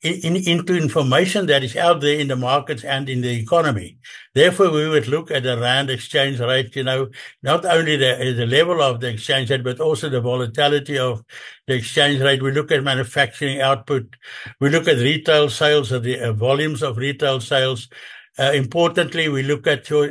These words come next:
you know, South Africa's foreign relations in terms of trade with, uh, uh, with other countries.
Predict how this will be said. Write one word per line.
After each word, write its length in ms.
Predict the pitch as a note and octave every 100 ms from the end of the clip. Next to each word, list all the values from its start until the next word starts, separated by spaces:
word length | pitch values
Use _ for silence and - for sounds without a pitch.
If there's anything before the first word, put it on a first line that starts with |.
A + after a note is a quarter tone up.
| C3
you 140 | B2+
know, 340 | B2+ C#3+ C#3+ C3
South 280 | C#3+ B2
Africa's 500 | E3 D3 D3+ C#3+ C#3
foreign 320 | A2+ D#3+ D3+ D3+
relations 680 | C#3 B2+ B2+ B2+ C#3+ A#2 - - -
in 160 | B2+ A#2
terms 300 | D#3 D3+ B2+
of 220 | C3 A2+
trade 380 | - D3+ D3 C3+
with, 280 | C3 A#2 - -
uh, 140 | A#2+ -
uh, 600 | D3 D3+ D3 - C3 C#3
with 200 | C3 C3
other 280 | D3 C3+ C3+
countries. 580 | C#3 B2+ B2 D3+ D3+